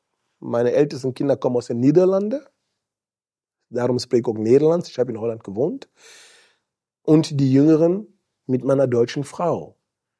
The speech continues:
Ich bin an diesen Ländern, verstehen Sie, gebunden. Und wenn wir tief spirituell gehen, nicht nur auf spiritueller Ebene, sondern auch das Blut meiner Ahnen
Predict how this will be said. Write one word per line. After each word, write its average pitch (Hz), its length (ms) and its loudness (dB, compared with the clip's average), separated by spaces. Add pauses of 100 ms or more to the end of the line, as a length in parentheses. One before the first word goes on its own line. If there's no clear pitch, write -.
(280)
Ich 143 220 -8
bin 175 240 0
an 143 240 -4
diesen 147 260 -2
Ländern, 143 500 2
verstehen 131 360 0
Sie, 143 280 -8 (160)
gebunden. 139 840 0 (960)
Und 135 180 0
wenn 175 200 4
wir 165 260 2
tief 247 240 4
spirituell 180 760 0
gehen, 113 440 -2 (400)
nicht 165 320 0
nur 170 120 4
auf 160 80 -2
spiritueller 151 680 2
Ebene, 156 240 0
sondern 151 240 2
auch 160 200 2
das 135 360 0
Blut 202 540 4
meiner 170 480 -2
Ahnen 165 580 -4